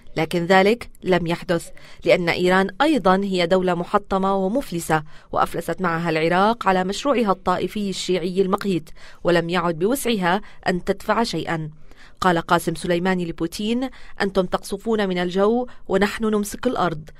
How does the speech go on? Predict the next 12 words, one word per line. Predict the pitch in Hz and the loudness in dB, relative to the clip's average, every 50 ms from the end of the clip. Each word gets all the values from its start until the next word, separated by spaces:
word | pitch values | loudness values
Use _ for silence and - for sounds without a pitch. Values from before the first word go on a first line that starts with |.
| - - - - | -14 -10 -4 -2
لدينا | 160 165 180 175 180 175 185 190 202 | 0 2 2 2 2 2 2 0 0
ثلاثة | 202 - 190 180 180 185 185 - 185 | 0 0 0 2 2 0 2 0 2
وأربعون | 180 110 - 170 170 180 180 185 202 202 | 2 2 2 2 2 0 2 2 0 0
ميليشيا | 202 214 240 302 294 - - 202 180 170 | 0 0 0 0 0 0 0 2 2 2
حشد | - - 175 175 - - | 2 -2 -6 -6 -6 -10
شيعي | - - - 214 208 190 202 214 226 226 - - - - | -10 -6 -4 -2 -2 0 -2 -2 -4 -6 -8 -14 -16 -12
شعبي | - - - 208 196 196 190 202 | -6 -2 0 0 0 0 -2 -2
صفوي | 202 - 294 - - 196 185 196 190 | 0 -2 -2 0 0 0 0 0 -2
تقاتل | 196 196 - - 196 190 196 196 185 | -4 -6 -2 0 -2 0 0 -2 -2
نيابة | 180 185 190 190 185 190 - - | -2 -2 0 0 0 0 2 0
عن | 185 175 - 180 | 0 0 0 0
بشار، | 175 190 180 - - 185 160 156 | 0 0 0 0 2 2 2 2